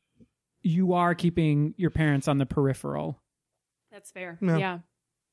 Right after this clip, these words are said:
Speaker 3: Although I, and I also feel like it would have made, you know, the, the plane thing at the end a little bit higher stakes. Uh,
Speaker 1: That is ludic-, I mean, uh,
Speaker 3: Yeah.
Speaker 1: yeah, we'll get to
Speaker 3: We'll
Speaker 1: it. There's a
Speaker 3: get to it.
Speaker 1: lot of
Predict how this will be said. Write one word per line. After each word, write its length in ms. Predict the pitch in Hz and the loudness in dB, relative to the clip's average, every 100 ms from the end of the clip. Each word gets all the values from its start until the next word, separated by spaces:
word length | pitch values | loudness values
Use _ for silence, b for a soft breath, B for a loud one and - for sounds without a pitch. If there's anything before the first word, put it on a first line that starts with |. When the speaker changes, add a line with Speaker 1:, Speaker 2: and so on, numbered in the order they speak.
| _ _ _ _ _ _ _ _ - - | _ _ _ _ _ _ _ _ -14 -2
Speaker 3:
Although 200 | 170 170 | 0 2
I, 200 | 156 185 - _ | 2 0 0 _
and 120 | 165 175 | 0 2
I 60 | |
also 260 | 180 180 175 | 2 2 0
feel 140 | 165 | 2
like 100 | 151 | 2
it 80 | 135 | 2
would 100 | 131 | 0
have 80 | 127 | 0
made, 380 | 127 117 117 110 113 - | 0 0 -2 -4 -10 -8
you 100 | 131 | -4
know, 180 | 120 113 | -2 -4
the, 380 | 110 110 110 151 | -6 -6 -6 -6
the 120 | 131 | -8
plane 320 | 117 139 127 127 | -4 -2 0 0
thing 200 | 131 120 | 0 -2
at 80 | |
the 100 | 117 - | -4 -6
end 240 | 127 147 156 | 0 4 4
a 40 | |
little 420 | 156 156 156 139 _ _ _ - | 4 4 4 0 _ _ _ 0
bit 240 | 165 156 - _ | 2 2 -4 _
higher 380 | - 170 165 170 | -4 2 4 4
stakes. 640 | 160 - 170 156 - - - B B B B - | 2 0 2 0 -4 -10 -12 B B B B -2
Uh, 320 | 135 127 123 | 0 2 2
Speaker 1:
That 240 | 123 196 | 2 2
is 160 | 151 127 | 0 -2
ludic-, 480 | 131 139 139 131 - | -2 0 0 -2 -2
I 40 | 175 | 0
mean, 240 | 175 151 170 | 0 0 0
uh, 60 | |
Speaker 3:
Yeah. 80 | 131 | 0
Speaker 1:
yeah, 100 | 131 120 | 0 0
we'll 140 | 151 | 0
get 180 | 131 123 | -2 -2
to 80 | 175 | -2
Speaker 3:
We'll 80 | |
Speaker 1:
it. 100 | 147 | 0
There's 180 | 127 - | 0 -2
a 40 | 123 | -2
Speaker 3:
get 60 | |
to 20 | |
it. 20 | 120 | -4
Speaker 1:
lot 200 | 120 120 | -4 -4
of 180 | 123 | -6